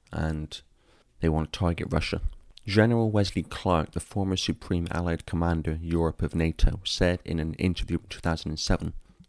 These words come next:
he said, About ten days after nine eleven,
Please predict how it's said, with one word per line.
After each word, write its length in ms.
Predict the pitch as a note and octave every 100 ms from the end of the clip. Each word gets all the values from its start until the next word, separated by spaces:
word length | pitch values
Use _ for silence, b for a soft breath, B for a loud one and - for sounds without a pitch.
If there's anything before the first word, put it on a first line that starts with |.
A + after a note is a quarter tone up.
| _
he 140 | - G2+
said, 420 | - E2+ D#3+ - - -
About 320 | - F#2+ -
ten 240 | - C3+
days 220 | B2 G#2+
after 260 | G2+ G2 G2
nine 220 | F#2+ F#2+
eleven, 380 | F2 F2+ C#2+ D2